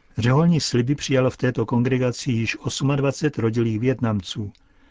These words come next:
V noviciátu je dvanáct osob a dalších dvacet tvoří kandidáti. Obláti pracují na periferii Hanoje a zakrátko otevřou misijní centrum u takzvaných montoňardů,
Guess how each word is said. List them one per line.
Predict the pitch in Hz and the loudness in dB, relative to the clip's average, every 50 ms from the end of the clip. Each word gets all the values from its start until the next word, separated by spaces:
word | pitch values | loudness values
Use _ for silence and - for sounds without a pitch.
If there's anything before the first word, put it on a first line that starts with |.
| _ _ _ _ _ _ - | _ _ _ _ _ _ -4
V | 104 | 0
noviciátu | 110 123 123 135 127 - - 139 131 131 131 - 135 | 2 2 2 2 0 0 0 0 2 2 0 0 0
je | 127 123 110 | 0 0 0
dvanáct | 98 92 101 113 120 123 120 110 - - | -2 -2 -2 0 0 0 0 -2 -4 -4
osob | - - - - - 143 143 - - - _ _ _ _ | -4 -4 -4 -2 0 -2 -2 -2 -4 -14 _ _ _ _
a | - - | -8 -4
dalších | 107 120 123 127 - - - 139 147 139 - - _ _ _ _ _ _ _ _ _ _ _ - | -2 0 0 0 -2 -2 -2 -2 -2 -2 -4 -8 _ _ _ _ _ _ _ _ _ _ _ -6
dvacet | 113 120 120 - - 156 151 147 - _ | -4 -4 -4 -2 0 -2 -2 -2 -4 _
tvoří | - 117 113 113 120 113 | -6 -4 -2 -2 -2 -2
kandidáti. | - 127 120 120 117 104 101 101 98 95 - - 120 113 - _ _ _ _ - - - _ _ _ _ _ _ _ _ _ _ _ _ _ _ | -2 0 0 2 2 0 0 -2 -4 -6 -10 -12 -12 -14 -14 _ _ _ _ -20 -20 -20 _ _ _ _ _ _ _ _ _ _ _ _ _ _
Obláti | - - 110 139 160 175 - - 143 | -6 -2 0 2 2 2 0 -2 -2
pracují | - 107 113 - - - 143 139 143 | -2 -2 -2 -2 -2 -2 0 0 2
na | 131 113 | 0 0
periferii | - 120 113 120 110 - 120 117 120 113 104 | 0 0 -2 -2 -2 -2 -2 -2 0 0 0
Hanoje | 92 90 101 104 110 110 110 123 135 135 - _ _ _ _ _ - - _ _ | -2 -2 -2 -2 0 0 0 -2 -2 -4 -8 _ _ _ _ _ -20 -20 _ _
a | - - - | -6 -4 -4
zakrátko | 127 123 - 151 160 160 - - 131 117 | -2 -2 0 0 0 0 -2 -2 -2 -2
otevřou | 117 - 139 123 117 - 139 135 | 0 0 0 0 0 0 2 2
misijní | 123 117 110 - - 135 127 120 104 | 2 2 0 0 0 0 0 0 0
centrum | - - 127 120 120 - - 127 135 135 135 170 - | 0 -2 -2 -2 -2 -2 -2 0 0 0 -2 -4 -6
u | - | -6
takzvaných | - - 117 110 107 113 117 117 117 113 104 - - - | -4 -4 -2 -2 0 0 0 2 2 0 -2 -4 -6 -2
montoňardů, | 107 110 123 131 127 - 147 143 127 113 113 110 104 104 98 95 95 98 98 87 | 0 2 2 2 0 0 0 2 2 2 2 0 0 -2 -4 -4 -4 -4 -6 -8